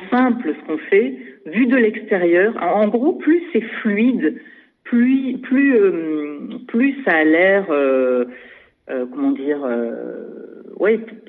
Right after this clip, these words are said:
p-, plus le parcours est fluide pour le guest, plus il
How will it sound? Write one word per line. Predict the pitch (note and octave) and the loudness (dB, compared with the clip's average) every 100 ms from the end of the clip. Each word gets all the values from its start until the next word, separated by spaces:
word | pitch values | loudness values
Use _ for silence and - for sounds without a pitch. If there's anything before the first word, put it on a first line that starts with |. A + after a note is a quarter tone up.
| - | -14
p-, | - | -12
plus | G3+ D4 | -2 2
le | D4+ | 4
parcours | C4+ A#3 - B3 | 2 -2 0 0
est | G3 - | 0 -2
fluide | A#3 B3 A3 F3 | 0 2 2 0
pour | - F3 | -2 2
le | D#3+ | 2
guest, | D#3+ G#3+ C4+ - F3+ - | 4 2 2 -4 -8 -6
plus | - B3 C#4+ C#4 - - _ _ _ _ _ _ _ | -2 2 2 -2 -10 -18 _ _ _ _ _ _ _
il | F#3+ | -8